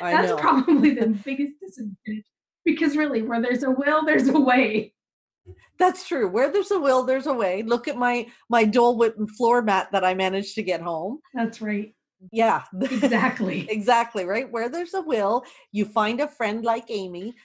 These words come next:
Speaker 1: who's, <laughs> who's driving home, who is willing to, you know, put it in her trunk for
Speaker 2: Who's
Speaker 1: you.
Speaker 2: willing to bring home an eight-piece place setting for you.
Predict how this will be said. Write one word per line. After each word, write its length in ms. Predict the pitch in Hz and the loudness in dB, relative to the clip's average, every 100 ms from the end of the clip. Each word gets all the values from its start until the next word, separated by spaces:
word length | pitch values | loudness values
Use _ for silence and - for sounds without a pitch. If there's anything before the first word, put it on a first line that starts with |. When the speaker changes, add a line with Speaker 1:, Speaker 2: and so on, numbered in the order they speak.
| _ | _
Speaker 1:
who's, 200 | 233 220 - | -6 -4 -4
<laughs> 160 | 220 | 0
who's 200 | 262 220 | 0 0
driving 500 | - 202 196 247 294 | 0 -2 0 -4 -6
home, 420 | 247 185 175 208 214 | -4 -4 -4 -6 -8
who 420 | 214 196 190 123 _ - | -8 -10 -12 -18 _ -16
is 180 | 196 | -12
willing 360 | 190 190 190 202 | -8 -6 -8 -8
to, 160 | 202 180 _ | -10 -12 _
you 100 | 226 | -14
know, 220 | 180 180 - | -12 -12 -12
put 120 | 202 | -14
it 100 | - | -12
in 60 | |
her 100 | 220 214 | -12 -10
trunk 260 | 175 190 - | -10 -10 -4
for 120 | 269 | -2
Speaker 2:
Who's 60 | 277 | 2
Speaker 1:
you. 40 | |
Speaker 2:
willing 320 | 269 277 262 | 2 2 -2
to 60 | 240 | -2
bring 180 | 277 277 | 0 2
home 180 | 294 285 | 2 2
an 100 | 262 277 | 2 0
eight-piece 580 | 269 - - 277 285 - | -2 -2 2 2 2 -2
place 340 | 277 240 - | -4 -2 -2
setting 240 | 240 226 | -2 0
for 260 | 233 - 220 | 0 0 -2
you. 340 | 214 220 262 | 0 -2 -4